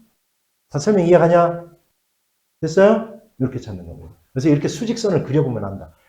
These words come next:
그러면 이 경우, 이 경우는 모든 실수가 나오는 경우가 없어요. 왜냐하면 야, 이렇게 했어. 이-, 이렇게 했어. 그려봤더니. 그럼 이거는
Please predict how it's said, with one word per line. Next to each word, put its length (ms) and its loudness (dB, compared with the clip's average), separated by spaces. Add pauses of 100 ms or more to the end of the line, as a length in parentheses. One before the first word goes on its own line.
그러면 420 8
이 140 0
경우, 440 8
이 120 2
경우는 420 6 (560)
모든 420 2
실수가 360 0
나오는 280 2
경우가 240 0
없어요. 460 -12
왜냐하면 640 -2 (2500)
야, 200 4
이렇게 320 6
했어. 220 6
이-, 340 2
이렇게 300 2
했어. 440 -4
그려봤더니. 580 2 (2000)
그럼 140 4
이거는 360 8